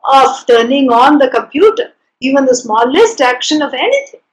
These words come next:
you know, all that is gone. And it's gone because, you know, there is nothing keeping me from this knowledge. Very, very beautiful and, uh,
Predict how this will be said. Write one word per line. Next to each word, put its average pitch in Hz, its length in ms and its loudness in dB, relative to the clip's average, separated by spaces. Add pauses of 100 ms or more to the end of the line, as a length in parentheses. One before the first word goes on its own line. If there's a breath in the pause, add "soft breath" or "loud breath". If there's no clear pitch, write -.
(260)
you 226 80 -14
know, - 180 -16
all 339 800 2
that 294 160 0
is - 160 0
gone. 240 680 0 (460 soft breath)
And 254 120 2
it's 240 180 2
gone 262 640 4
because, 226 680 0 (260)
you 233 140 2
know, 208 200 -4
there 208 140 2
is 202 100 -4
nothing 254 440 2
keeping 240 420 -6
me 220 220 -8
from 196 260 -8
this 190 220 -8
knowledge. 175 580 -10 (320)
Very, 302 180 0
very 262 240 -2
beautiful 233 480 -4 (1200)
and, 196 400 -6
uh, 175 260 -4